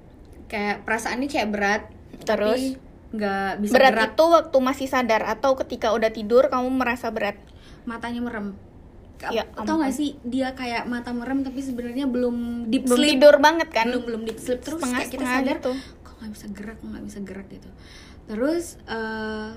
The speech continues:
Speaker 1: kayak baca-baca doa, terus kayak berat, terus kayak udah nggak lagi,
Speaker 2: Hmm.
Speaker 1: nggak lagi kan. Terus habis itu aku tidur lagi, karena aku
Speaker 2: Hmm.
Speaker 1: merasa kayak, "Aku capek kali ini, aku mau istirahat," gitu kan.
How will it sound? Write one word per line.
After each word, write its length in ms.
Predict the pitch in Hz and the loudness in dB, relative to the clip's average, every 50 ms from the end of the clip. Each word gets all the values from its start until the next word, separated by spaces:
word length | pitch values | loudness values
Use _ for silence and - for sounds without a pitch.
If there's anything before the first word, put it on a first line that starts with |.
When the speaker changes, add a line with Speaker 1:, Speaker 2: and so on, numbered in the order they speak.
| 233 - | -16 -14
Speaker 1:
kayak 360 | - - 214 214 208 202 - - - - - - - | -10 -8 -6 -4 -4 -4 -6 -8 -14 -20 -20 -20 -14
baca-baca 420 | - 208 208 208 202 202 202 - 202 | -8 -8 -6 -4 -4 -6 -4 -4 -4
doa, 320 | 196 185 185 - - 208 214 226 | -4 -4 -4 -4 -4 -4 -4 -6
terus 160 | 220 - - | -8 -10 -10
kayak 160 | - 220 202 | -6 -4 -4
berat, 260 | 202 196 202 208 208 - - | -2 -2 -2 -2 -2 -4 -8
terus 200 | 240 240 240 - | -8 -8 -8 -8
kayak 200 | - 233 - - | -8 -10 -10 -10
udah 260 | - 185 185 180 180 - - - - - - - - - - | -8 -6 -6 -6 -6 -8 -12 -18 -20 -20 -20 -20 -20 -16 -8
nggak 220 | - 202 190 165 170 | -6 -6 -4 -4 -4
lagi, 200 | 175 180 185 190 | -6 -6 -4 -4
Speaker 2:
Hmm. 220 | - 226 220 214 | -4 -2 -2 -4
Speaker 1:
nggak 100 | 214 - | -4 -4
lagi 160 | 170 185 185 - | -6 -8 -10 -10
kan. 200 | 180 170 170 190 196 - - - - - | -8 -8 -8 -8 -10 -14 -18 -20 -20 -20
Terus 120 | - - | -18 -16
habis 140 | - 247 240 | -14 -14 -10
itu 80 | - 311 | -10 -8
aku 120 | 302 359 359 | -6 -4 -2
tidur 240 | 370 359 370 359 | -2 0 0 0
lagi, 500 | 349 381 392 349 330 311 302 294 285 294 | 0 0 0 0 0 0 0 0 -2 -2
karena 240 | 285 277 269 294 - | -2 -4 -4 -2 -2
aku 80 | 240 240 | -2 -2
Speaker 2:
Hmm. 60 | - | -2
Speaker 1:
merasa 180 | 349 339 - - | -4 -6 -8 -8
kayak, 160 | - - - | -10 -10 -12
"Aku 100 | - - - | -12 -14 -16
capek 260 | - - - - - | -16 -14 -14 -12 -12
kali 260 | - - - 311 339 | -10 -10 -8 -8 -6
ini, 200 | 302 277 269 262 269 | -4 -2 -2 -2 -4
aku 100 | 269 269 | -4 -4
mau 120 | 311 294 | -4 -4
istirahat," 640 | 294 294 294 - - - 254 - - 220 196 196 196 196 | -4 -4 -6 -10 -10 -10 -10 -10 -8 -6 -4 -4 -4 -6
gitu 200 | - 185 175 175 | -8 -10 -8 -8
kan. 220 | 165 175 170 180 | -8 -8 -10 -10